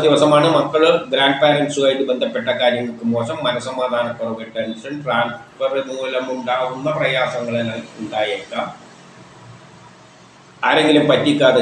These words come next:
ചതിയിൽപ്പെടാതെയെല്ലാം നോക്കണം. എന്നാലും മിഥുനത്തിലോ ചിങ്ങത്തിലോ വൃശ്ചികത്തിലോ മീനമാസത്തിലോ ആണ് ജനിച്ചതെങ്കിൽ അവർക്ക് സൂര്യനിൽ നിന്ന് നീന്തിക്കുമ്പോൾ ഗ്രഹങ്ങൾ അനുകൂലമായി നിൽക്കുന്നത് കൊണ്ട് ഈ പറയുന്ന ദോഷമൊന്നും ഇല്ല.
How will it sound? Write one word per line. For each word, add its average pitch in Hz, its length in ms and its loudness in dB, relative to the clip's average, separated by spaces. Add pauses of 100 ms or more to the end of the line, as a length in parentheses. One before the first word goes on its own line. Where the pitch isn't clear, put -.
ചതിയിൽപ്പെടാതെയെല്ലാം 113 960 0 (600)
നോക്കണം. 82 420 -4 (1500)
എന്നാലും 165 360 4
മിഥുനത്തിലോ 170 480 4 (120)
ചിങ്ങത്തിലോ 156 440 2 (100)
വൃശ്ചികത്തിലോ 147 560 0 (100)
മീനമാസത്തിലോ 139 680 0 (120)
ആണ് 123 200 2
ജനിച്ചതെങ്കിൽ 120 600 -2
അവർക്ക് 117 340 -2
സൂര്യനിൽ 156 440 -2
നിന്ന് 147 160 4
നീന്തിക്കുമ്പോൾ 123 500 -2 (120)
ഗ്രഹങ്ങൾ 117 360 -2
അനുകൂലമായി 120 560 -2
നിൽക്കുന്നത് 120 420 -6
കൊണ്ട് 143 220 -8
ഈ 113 120 -6
പറയുന്ന 113 280 -4 (120)
ദോഷമൊന്നും 107 540 -12 (320)
ഇല്ല. 98 140 -8